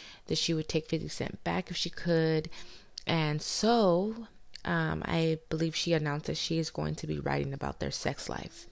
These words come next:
Now, you know, anything that mentions fifty Cent, he is going to pop up in the comments. He's going to troll. He's going to comment. He is going to definitely have his two cents be heard by everyone.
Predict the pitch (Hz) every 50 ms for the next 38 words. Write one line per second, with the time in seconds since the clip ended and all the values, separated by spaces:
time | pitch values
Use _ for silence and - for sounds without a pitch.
0 | - - - - - - - 160 156 151 147 160 185 190 190 185 185 170 151 139
1 | - - - - - - - - - - - - - 196 214 240 247 226 233 240
2 | 233 220 214 190 185 185 180 175 175 - - 170 170 165 - - - - - -
3 | - 170 170 165 - 165 165 - - - 147 135 - - - - - - - -
4 | - 175 170 165 160 151 156 156 - - 156 151 151 147 143 143 139 139 139 139
5 | 143 - - - - - - - - - - - - - - - - - - -
6 | - - - - 160 - - 147 143 143 - - - - 135 139 143 - - -
7 | - - - - - - - - - 160 156 - - 160 156 160 156 156 - -
8 | - - 175 170 170 165 165 160 160 160 160 151 156 151 - - 156 151 151 147
9 | 151 151 - - - - - - 160 160 160 160 160 156 151 151 156 - - -
10 | - - 156 156 151 147 - - 151 151 151 151 151 151 151 - - 151 143 156
11 | 147 151 - - 165 160 156 147 147 147 151 147 151 - - - - - - -
12 | - - - - - - - - - 175 175 160 - - - 165 156 - - -
13 | 143 135 135 - - - - - - - - - - - - - - - _ -
14 | 156 151 147 147 143 139 139 139 135 135 135 135 - 123 127 - - - 160